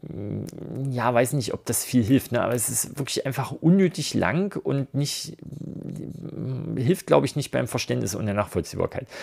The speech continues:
So, auf jeden Fall kommt hier raus ein Neuntel Siemens. Weil es irgendwo wieder ein Ohm angenommen hat, vermutlich, ne? Ähm, als Dings für die Originalschaltung. So, ein Neuntel kann ich hier, glaub ich, nicht reintippen.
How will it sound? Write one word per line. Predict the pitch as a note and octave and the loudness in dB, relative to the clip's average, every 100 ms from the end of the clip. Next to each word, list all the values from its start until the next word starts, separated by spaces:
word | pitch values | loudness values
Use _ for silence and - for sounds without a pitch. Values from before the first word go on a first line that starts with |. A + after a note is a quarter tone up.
| - - | -14 2
So, | C#3 B2+ | 6 8
auf | - | 6
jeden | G#3+ A3+ | 4 6
Fall | G#3 | 6
kommt | F3+ | 6
hier | E3 | 6
raus | D3+ D3+ - | 8 8 8
ein | B2+ B2+ | 2 6
Neuntel | G#2+ D3 E3+ B2 A#2+ A2+ - - - - | 8 8 6 6 6 4 -6 -20 -14 -4
Siemens. | E2+ F2 G2+ C#3+ F2+ - - - - - - - - - - - - - - _ _ _ _ - - - - - - - - - - - - - - - - | -2 0 4 4 4 0 -6 -10 -12 -20 -20 -18 -18 -20 -20 -20 -20 -20 -20 _ _ _ _ -8 -2 -2 -2 -6 -8 -10 -14 -16 -12 -10 -10 -10 -16 -16 0
Weil | A#2 | 4
es | D#3+ - | 4 6
irgendwo | D3+ E3 D3+ | 6 8 6
wieder | C#3 | 6
ein | C3+ | 6
Ohm | - B2 B2 | 8 8 8
angenommen | F2 F#2+ F2 E2+ D2+ | 6 4 4 2 0
hat, | E2 | -4
vermutlich, | - F2 E2+ - - - | -4 -4 -4 -6 -10 -6
ne? | G2 E3+ G#3 E3+ - _ _ _ _ _ _ _ _ _ _ _ - - - F#2+ | 0 0 0 -4 -16 _ _ _ _ _ _ _ _ _ _ _ -20 -18 -8 -2
Ähm, | F#2+ G#2 | 0 0
als | - F#2 F#2 - - - | 2 2 2 -2 -6 -6
Dings | G#2+ G#2 | -2 0
für | - G#2+ | 0 -2
die | F#2+ | 2
Originalschaltung. | F#2+ F#2+ F#2 F#2 E2 F2+ F2 | 0 2 2 2 2 0 0
So, | A2 | 0
ein | - G#2+ | 2 4
Neuntel | G2 D3+ D#3 | 4 4 2
kann | - B2 | -2 -4
ich | A#2+ | -2
hier, | A2+ | 2
glaub | G2+ A2+ | 4 4
ich, | - | 2
nicht | G2+ - - | -2 -4 -6
reintippen. | - A2+ D3+ - D#3 - E3+ E3+ F#3 G#3 | -2 0 0 -2 -4 0 2 4 2 0